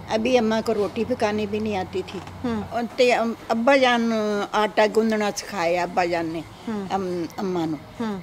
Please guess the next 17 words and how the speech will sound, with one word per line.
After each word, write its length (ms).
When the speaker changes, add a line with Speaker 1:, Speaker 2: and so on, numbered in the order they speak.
Speaker 1:
कि 160
इदां 300
आटा 300
गूंदना, 460
इन्ना 260
पानी 380
पाना, 400
इन्ना, 420
इदां 280
मुट्ठी 380
मल-, 800
बनानी 480
ओदी 320
Speaker 2:
हम्म। 180
Speaker 1:
और 140
आटे 360
दी। 160